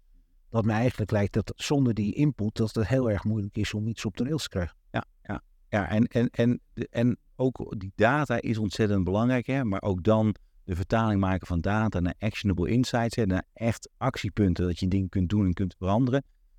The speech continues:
Speaker 2: Ja, dat is ook echt wel een dingetje, hè? Dus is het alleen maar verzamelen van data, maar er niks mee doen?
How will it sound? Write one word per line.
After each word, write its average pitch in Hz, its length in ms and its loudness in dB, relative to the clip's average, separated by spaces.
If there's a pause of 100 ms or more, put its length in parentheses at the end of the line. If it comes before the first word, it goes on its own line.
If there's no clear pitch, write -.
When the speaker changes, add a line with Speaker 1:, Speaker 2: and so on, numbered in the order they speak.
(160)
Speaker 2:
Ja, 82 220 -4
dat 123 240 4
is 95 160 0
ook 156 180 0
echt - 120 -2
wel 87 140 2
een 87 80 2
dingetje, 87 380 0
hè? 107 120 4
Dus 101 140 -2
is 87 220 -4
het 92 120 -4
alleen 104 280 2
maar 92 120 -2
verzamelen 101 420 0
van 92 140 -4
data, 101 320 0
maar 90 120 -2
er 92 80 -2
niks 101 200 0
mee 90 200 0
doen? 131 300 0